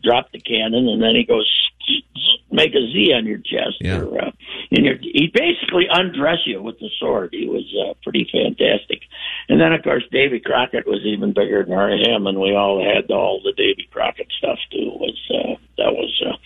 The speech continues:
Speaker 1: the, you know, Disney basically started that whole phenomenon there in the, from the mid fifties on to nineteen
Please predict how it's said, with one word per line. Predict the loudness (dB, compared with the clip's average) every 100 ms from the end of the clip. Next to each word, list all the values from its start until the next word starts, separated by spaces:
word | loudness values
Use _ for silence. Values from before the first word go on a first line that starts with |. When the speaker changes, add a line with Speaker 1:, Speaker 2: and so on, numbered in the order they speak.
| -8 -6 -4 2
Speaker 1:
the, | 2 4
you | 2 4
know, | 2 0
Disney | 0 0 2 0 0 _ _ -4
basically | 0 0 0 -2 2 0 0 -6 -12 -12 -10 -2
started | 0 0 -2 -4
that | -2 -2
whole | 0 0 0 -2
phenomenon | -2 0 2 0 -2
there | -4 -4 -4
in | -4
the, | -4 -4 -6 -12 -6
from | -2 0
the | -2 -4 _ -20 -16 -16 -18 -2
mid | 4 4 2 _ _ -6
fifties | -2 -2 0 -4 -2 -2
on | 0 0 2
to | 2 0
nineteen | -2 -4 -4 -6 -14